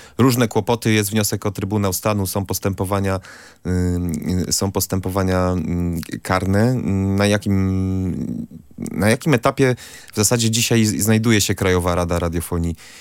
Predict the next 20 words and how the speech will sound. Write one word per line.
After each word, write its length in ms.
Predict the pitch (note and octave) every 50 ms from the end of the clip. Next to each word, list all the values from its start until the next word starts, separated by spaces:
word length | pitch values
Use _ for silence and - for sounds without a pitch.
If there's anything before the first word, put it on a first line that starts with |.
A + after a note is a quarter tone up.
| - - _
i 80 | - -
Telewizji? 540 | - F#2+ F2+ F2+ E2+ E2+ E2+ D#2+ D#2+ F2
Bo 100 | E2 F#2
trochę 280 | F#2 - B2+ B2+ - C3+
jest 120 | A#2+ A#2 -
w 40 | -
takiej 220 | A#2+ A2 - A2
patowej 360 | - A2 G2+ - A2+ G#2+ A2 G#2+
sytuacji. 520 | - - - G#2 G2 F2+ E2 - - F#2
Nowego 320 | F#2 F#2 A2+ A#2 A2 A2+
przewodniczącego 720 | G#2+ - - - G2+ G2+ G2+ G#2 G2+ - G2 - - G#2 A2
powołać 520 | G#2 - F#2+ F2+ G2 G2 G2 G2+ - - - - - - - - _ -
de 100 | F2+ F#2+
facto 300 | - G#2+ G2+ - - G#2+
nie 120 | G2 G2
będzie 280 | F#2 F#2+ F#2+ F2 F2 F#2
można 460 | F2+ F2+ E2+ E2 E2 E2 E2+ E2 E2 D#2+ -
jeszcze 240 | - E2 D#2+ - -
przez 200 | E2 - - F2+
długi, 400 | E2 E2+ F2 E2+ E2+ F2 F2 E2+